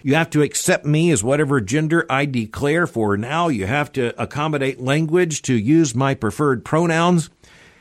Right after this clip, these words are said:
One of the things we need to recognize as Christians is that if you revolt against creation, you are not going to feel like you belong.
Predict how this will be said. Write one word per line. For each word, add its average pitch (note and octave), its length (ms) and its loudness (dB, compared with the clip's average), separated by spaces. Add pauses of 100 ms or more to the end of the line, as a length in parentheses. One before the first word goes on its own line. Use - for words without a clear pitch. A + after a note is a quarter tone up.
(280)
One G3+ 180 4
of C#4 100 2
the F#3 80 0
things E3 200 2
we E3 60 2
need D#3+ 160 2
to C#3+ 60 0
recognize D3+ 520 0
as C3 100 -4
Christians F#3 460 -2
is D3 220 0
that D3+ 260 0
if B3 260 -4
you G3 240 2
revolt D3+ 400 2
against C3 340 -2
creation, B2+ 680 -2 (380)
you A#3 180 0
are A#3+ 100 4
not G#3+ 300 2
going D3 220 0
to D3 60 0
feel E3 220 0
like C3+ 220 0
you A#2 80 0
belong. B2+ 640 -2